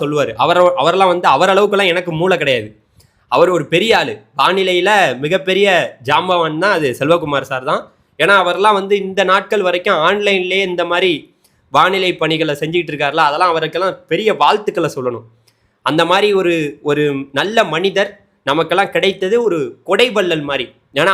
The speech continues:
அவர் இல்லைன்னா ஒரு மக்களுக்கு இன்னைக்கு அவ்வளோ செய்திகள் போய் சேராது. அதனால அவருக்கு எப்போவுமே நம்ம கடமைப்பட்டிருக்கோம். தமிழ்நாட்டு மக்கள் ஐயா செல்கு-, செல்வகுமார் அவர்களுக்கு எல்லாருமே கடமைப்பட்டிருக்கோம். அந்த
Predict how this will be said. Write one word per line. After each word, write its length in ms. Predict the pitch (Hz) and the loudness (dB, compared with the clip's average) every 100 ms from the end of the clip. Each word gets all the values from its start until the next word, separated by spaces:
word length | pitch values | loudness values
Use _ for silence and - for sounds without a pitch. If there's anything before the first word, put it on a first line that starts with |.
| 170 | 2
அவர் 180 | 170 180 | 0 0
இல்லைன்னா 360 | 190 202 214 240 160 - _ _ _ | 0 2 2 2 0 -4 _ _ _
ஒரு 120 | 156 165 | -2 2
மக்களுக்கு 400 | 170 196 226 208 | 0 2 0 2
இன்னைக்கு 220 | 180 180 156 | -2 0 0
அவ்வளோ 200 | 160 165 | 0 0
செய்திகள் 400 | 170 190 190 170 | 0 0 0 -2
போய் 180 | 170 170 | -2 -2
சேராது. 360 | 156 160 151 160 262 - - | -2 0 0 -2 -4 -8 -4
அதனால 220 | 151 202 233 | 0 4 4
அவருக்கு 320 | 175 196 190 180 147 | 2 -2 -4 -6 -6
எப்போவுமே 340 | - 226 220 | 0 0 0
நம்ம 140 | 214 185 175 | -4 -4 -2
கடமைப்பட்டிருக்கோம். 680 | 160 214 170 165 139 127 123 | -2 -2 -4 -6 -6 -8 -4
தமிழ்நாட்டு 420 | 135 185 175 175 151 | 0 2 0 -2 -6
மக்கள் 280 | 151 214 254 - _ _ _ _ _ | -2 -2 -2 -8 _ _ _ _ _
ஐயா 200 | 151 175 160 | 0 0 2
செல்கு-, 280 | 170 208 - - | -2 -2 -10 -6
செல்வகுமார் 520 | 160 190 196 185 175 165 | -2 0 0 0 0 0
அவர்களுக்கு 420 | 160 160 160 220 180 151 | 0 -4 -2 0 0 -2
எல்லாருமே 340 | 247 262 262 208 | 2 2 2 0
கடமைப்பட்டிருக்கோம். 580 | 185 185 151 113 104 - _ 147 | -2 -2 -6 -8 -12 -16 _ -8
அந்த 140 | 208 | 0